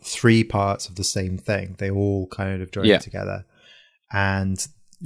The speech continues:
Speaker 1: um, that kind of, that rhythm for me is, is, you know, different to you,
Speaker 2: Mm-hmm.
Speaker 1: certainly. I mean, I am most certainly a kind of creature of habit. I like to get up at the same time and arrive where I'm gonna be at the same time and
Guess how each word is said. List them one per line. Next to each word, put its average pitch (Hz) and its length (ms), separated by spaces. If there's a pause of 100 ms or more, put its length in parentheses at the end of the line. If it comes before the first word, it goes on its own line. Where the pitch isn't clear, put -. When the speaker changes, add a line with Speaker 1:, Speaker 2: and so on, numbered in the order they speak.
Speaker 1:
um, 98 380
that 117 240
kind 104 180
of, 95 320
that 107 180
rhythm 113 300
for 107 120
me 123 440
is, 98 320
is, 92 420
you 101 120
know, 90 100
different 113 400 (460)
to 104 120
you, 110 200
Speaker 2:
Mm-hmm. - 380
Speaker 1:
certainly. 107 380 (380)
I - 20
mean, 104 140
I 98 80
am 104 420 (200)
most 107 360
certainly 104 340
a 98 100
kind 101 160
of 95 60
creature 101 300
of 92 80
habit. 98 280
I 95 40
like 95 220
to 95 260
get 98 160
up 98 240 (100)
at 101 60
the 92 60
same 98 220
time 95 380
and 95 300 (180)
arrive 95 540
where 95 240
I'm 95 180
gonna 98 200
be 98 280
at 95 140
the 101 80
same 98 220
time 95 360
and 98 280